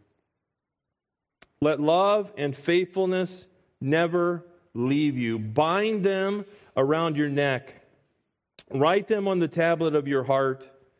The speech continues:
Then you will win favor and a good name in the sight of God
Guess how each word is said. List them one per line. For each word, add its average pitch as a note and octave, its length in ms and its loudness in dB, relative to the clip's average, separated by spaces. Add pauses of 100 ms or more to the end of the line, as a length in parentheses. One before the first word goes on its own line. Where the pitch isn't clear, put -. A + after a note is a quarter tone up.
(420)
Then D3+ 180 0
you D3+ 140 2
will D3 160 2
win C#3 180 -2
favor C#3+ 520 0
and B2+ 160 -2
a B2 40 -2
good C#3 240 0
name C3+ 420 -2
in A#2+ 60 -4
the A#2 100 -2
sight B2+ 300 0
of A#2+ 120 -4
God A#2 500 0